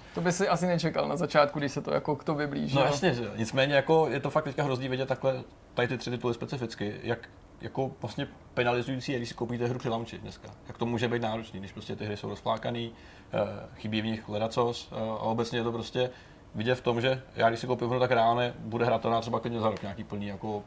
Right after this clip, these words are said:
Speaker 2: podpoře v té firmě, což na Falloutu je vidět z technického hlediska, na Battlefieldu obsahově, tam je to prostě hodně znát. Takže tady to mě docela, docela bolí,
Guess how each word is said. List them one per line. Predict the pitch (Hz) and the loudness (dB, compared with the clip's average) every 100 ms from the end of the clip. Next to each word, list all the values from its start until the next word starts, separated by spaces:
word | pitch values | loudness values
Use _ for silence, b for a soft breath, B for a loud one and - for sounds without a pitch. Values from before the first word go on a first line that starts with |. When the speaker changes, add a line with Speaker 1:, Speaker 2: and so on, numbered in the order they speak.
| - | -8
Speaker 2:
podpoře | 95 - 98 101 95 - - - | -10 -4 -4 -4 -10 -16 -20 -14
v | - | -8
té | 104 | -6
firmě, | 104 98 92 | -4 -6 -4
což | 107 | -4
na | 104 | -4
Falloutu | 101 110 104 | 2 2 2
je | 113 | 0
vidět | 110 113 110 B B | 2 2 0 B B
z | - | -6
technického | - 120 117 127 | -2 -2 0 2
hlediska, | 123 123 117 117 117 B B | 2 0 2 4 4 B B
na | - | -2
Battlefieldu | 110 107 113 113 110 | -2 0 0 0 -2
obsahově, | 92 - 98 92 95 | -4 0 0 0 -6
tam | 110 | -8
je | 104 | -8
to | |
prostě | 104 101 - | -8 -6 -6
hodně | 98 104 | -6 -6
znát. | 98 90 - B B - | -6 -6 -8 B B -4
Takže | - 113 139 - | 0 2 0 0
tady | - | 0
to | 120 | 2
mě | 131 | 2
docela, | 127 147 143 - | 4 6 6 4
docela | 131 - 143 | -4 2 4
bolí, | 139 131 135 | 4 2 0